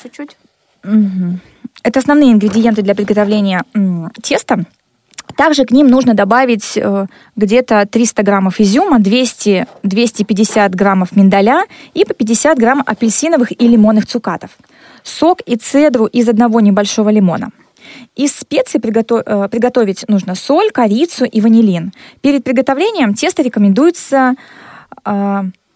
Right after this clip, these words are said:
Speaker 2: для теста, э, изюм нужно замачивать. Обязательно, все мы это знаем, в горячей воде, для того, чтобы отошла вся грязь, соответственно, и он уже разбух.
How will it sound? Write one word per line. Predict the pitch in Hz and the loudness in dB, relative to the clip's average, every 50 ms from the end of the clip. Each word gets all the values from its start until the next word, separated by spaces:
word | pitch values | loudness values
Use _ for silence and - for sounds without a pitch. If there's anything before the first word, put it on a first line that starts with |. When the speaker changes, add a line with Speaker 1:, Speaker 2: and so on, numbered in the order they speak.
| _ _ - | _ _ -6
Speaker 2:
для | - 214 226 247 226 | -2 0 0 0 2
теста, | - 233 208 196 - 190 180 - - _ - | 0 0 0 0 -2 -6 -8 -8 -12 _ -6
э, | - 214 202 202 196 - | -4 -2 0 0 -2 0
изюм | - 214 196 320 508 605 554 _ _ _ _ _ _ | -2 -2 0 -2 -4 -6 -10 _ _ _ _ _ _
нужно | - 294 330 285 247 | -4 -2 0 0 0
замачивать. | 214 233 226 214 202 196 - 208 170 - | 0 0 0 0 -2 -4 -6 -8 -8 -4
Обязательно, | 208 202 226 233 220 208 - 180 | -2 0 0 0 -2 -2 -4 -6
все | - - 226 | -4 -2 -2
мы | 202 190 185 | 0 0 -2
это | - 190 | -2 -2
знаем, | 190 240 339 392 339 | -2 0 0 0 0
в | 247 | 0
горячей | 208 208 208 208 202 - 214 | 0 0 0 0 -2 -2 -2
воде, | 190 202 185 180 208 294 359 349 | 0 0 0 0 0 0 0 0
для | 262 214 202 | -2 -2 -2
того, | - 202 233 240 | -2 0 0 -2
чтобы | - - 202 185 | -2 -4 -6 -6
отошла | 185 - 196 196 - 202 196 | -6 -6 -6 -6 -4 -4 -6
вся | 190 - 202 185 | -4 -4 -4 -4
грязь, | 196 226 294 427 415 - 180 180 175 - - - - | -2 0 -2 -2 -2 -4 -8 -14 -20 -20 -20 -16 -8
соответственно, | - - 220 220 226 247 247 233 - 240 214 214 208 - - - - - - _ _ _ | -4 -4 -2 -2 0 -2 -4 -2 -2 -2 -2 -2 -2 -6 -10 -20 -20 -20 -20 _ _ _
и | - 202 220 294 403 440 427 - - - | -4 -4 -2 -2 -2 -2 -4 -4 -4 -2
он | 233 294 294 | -2 0 0
уже | 214 190 233 | 0 0 0
разбух. | 220 214 196 190 180 185 - - - | 0 0 -2 -2 -2 -4 -6 -8 -12